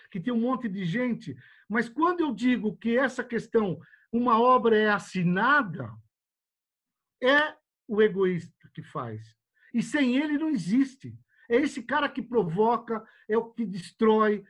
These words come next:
é o que propõe o novo. A arte é necessária como o ar que a gente respira. A arte,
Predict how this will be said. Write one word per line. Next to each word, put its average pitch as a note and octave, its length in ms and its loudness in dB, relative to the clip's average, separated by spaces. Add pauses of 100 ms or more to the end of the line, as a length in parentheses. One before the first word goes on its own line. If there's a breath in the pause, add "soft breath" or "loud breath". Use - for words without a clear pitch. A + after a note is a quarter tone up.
(140)
é G#3+ 60 -2
o G#3 60 -4
que A#3+ 140 -4
propõe A3+ 460 2
o G3+ 40 2
novo. G#3 720 2 (300 soft breath)
A A#3 100 2
arte D#4 800 2 (480)
é D#4+ 240 4
necessária B3+ 960 -2 (240 soft breath)
como C#4 280 2
o B3 120 4
ar C#4 360 6 (200 soft breath)
que B3 80 0
a B3+ 60 6
gente B3 320 0
respira. A#3 680 -2 (580 loud breath)
A B3+ 100 2
arte, A#3+ 840 4